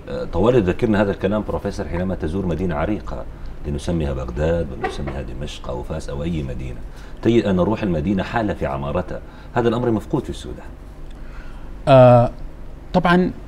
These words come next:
Speaker 2: المدينة زي ما قلت لك الاستمرارية،
Speaker 1: مهم.
Speaker 2: إذا في مدينة
Speaker 1: مهم.
Speaker 2: في استمرارية بوجودها
Speaker 1: مهم.
Speaker 2: لزمن طويل،
Speaker 1: مهم.
Speaker 2: لابد من يكون عندها الشخصية بتاعتها.
Speaker 1: أيوة.
Speaker 2: نحن، آه، يعني في وسط السودان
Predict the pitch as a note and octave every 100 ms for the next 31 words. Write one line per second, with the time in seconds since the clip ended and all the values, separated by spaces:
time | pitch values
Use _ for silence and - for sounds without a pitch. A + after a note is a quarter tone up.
0 | - - - - - A#2 A2 B2+ D#3 F3+
1 | A2+ G2 G#2+ D3+ D3 A2+ A2+ C#3 A#2 G#2
2 | - - G#2 G#2 A2 A#2 B2+ A2 D2+ -
3 | E2 D2 - C#2+ G#2 A2 - E3 C3+ G2+
4 | A#2+ F2+ D#2 D2 B1 - - - D#3 -
5 | D3+ A2+ G#2+ A2+ C#3 G#2 G2 F2 A2+ F2+
6 | - - - - - A2 C#3 C#3+ G#2+ G#2+
7 | G2 G2 E2 - - - - - - B2+
8 | F3+ E3 C#3+ C3 A#2 - C3 B2+ - -
9 | A#2 A2 G2 - - - F#2+ - D#2+ D2+
10 | - D2 - - - - - - - C#3
11 | D3+ G3+ G#3+ A3 A#3 - - - - -
12 | - - G#2 G2 F#2+ F#2 G2 G#2+ - -
13 | G2 G#2+ - A#2+ F#3+ F3+ - A#2 - A2+
14 | G2+ A#2